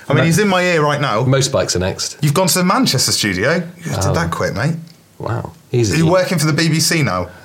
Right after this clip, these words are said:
Speaker 1: Right, okay.
Speaker 2: Sell out.
Speaker 1: He said, "If Adrian Charles can do it, then he can."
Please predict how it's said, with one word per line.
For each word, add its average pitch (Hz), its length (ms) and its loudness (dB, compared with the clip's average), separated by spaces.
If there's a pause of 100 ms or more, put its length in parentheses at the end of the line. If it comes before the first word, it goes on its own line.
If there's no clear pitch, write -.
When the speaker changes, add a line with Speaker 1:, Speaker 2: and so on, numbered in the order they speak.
(840)
Speaker 1:
Right, 101 440 -2
okay. 90 180 -6
Speaker 2:
Sell 92 240 0
out. 95 300 -2 (2000)
Speaker 1:
He 123 100 0
said, 123 400 -2 (220)
"If 127 220 -2 (280)
Adrian 143 300 0
Charles 131 340 -2
can 107 180 -2
do 87 160 -2
it, 104 260 -2 (720)
then 104 240 0
he 107 120 -2
can." 85 260 -4